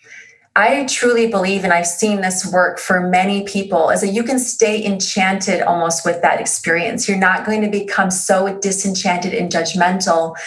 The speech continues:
So it, you feel like you're still moving forward on your goals. And so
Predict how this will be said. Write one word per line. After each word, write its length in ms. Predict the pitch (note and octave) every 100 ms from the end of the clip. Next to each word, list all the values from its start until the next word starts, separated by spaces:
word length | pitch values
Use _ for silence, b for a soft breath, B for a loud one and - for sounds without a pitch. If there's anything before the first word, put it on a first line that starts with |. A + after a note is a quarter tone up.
| B B B
So 180 | - G#3+
it, 260 | G#3 - G3+
you 220 | G3+ G#3
feel 400 | - - B3 C4
like 220 | A3+ A3+
you're 80 | G3+
still 500 | - - - G#3 G3
moving 320 | F#3+ F3+ F3
forward 500 | D#3+ - E3 E3 D#3+
on 220 | - D#3+
your 120 | D3+
goals. 640 | - - - F#3+ - - -
And 180 | G3+ G3
so 380 | - F#3+ F#3